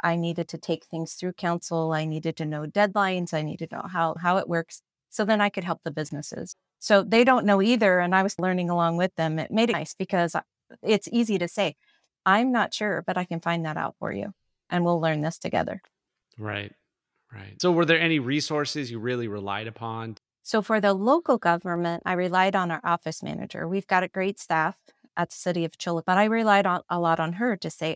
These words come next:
Speaker 1: "Okay, here's my project. What do I need to do with this?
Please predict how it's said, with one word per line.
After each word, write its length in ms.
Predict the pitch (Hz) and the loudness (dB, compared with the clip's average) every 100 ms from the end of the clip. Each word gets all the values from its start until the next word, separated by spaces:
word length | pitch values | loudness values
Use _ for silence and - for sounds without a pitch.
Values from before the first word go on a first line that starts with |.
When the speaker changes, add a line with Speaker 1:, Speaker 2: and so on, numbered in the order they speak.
| - | -2
Speaker 1:
"Okay, 460 | 196 185 - 185 _ - | -4 -4 -8 -10 _ -10
here's 540 | - 220 240 240 - | -2 0 2 0 -2
my 120 | 190 | -2
project. 680 | 185 226 220 165 151 - _ - | 0 2 2 0 -6 -8 _ -6
What 180 | 185 - | -4 -4
do 140 | 185 | -4
I 100 | 175 | -2
need 240 | 170 165 | -4 -6
to 100 | - | -6
do 200 | 160 175 | -4 -4
with 160 | 170 147 | -4 -6
this? 260 | - 175 | -8 -10